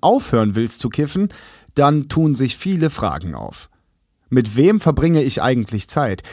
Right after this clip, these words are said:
Welche Beziehungen führe ich eigentlich? Wer sind Freunde und wer sind nur Co-Abhängige? Und davon abgesehen,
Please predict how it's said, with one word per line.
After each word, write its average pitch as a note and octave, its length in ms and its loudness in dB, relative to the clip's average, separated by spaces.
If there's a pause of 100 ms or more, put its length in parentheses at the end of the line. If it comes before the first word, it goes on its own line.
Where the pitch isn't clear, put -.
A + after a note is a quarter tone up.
(100)
Welche C#3+ 380 4
Beziehungen A2+ 720 0
führe G2+ 320 -4
ich - 220 -6
eigentlich? G2+ 520 -4 (260)
Wer C#3+ 260 4
sind B2 180 0
Freunde B2 560 0 (140)
und B2+ 200 0
wer B2+ 180 4
sind A#2 220 -4
nur A2 240 -2
Co-Abhängige? F2 960 -2 (580)
Und C3+ 220 2
davon D#3+ 240 4
abgesehen, C#3+ 540 0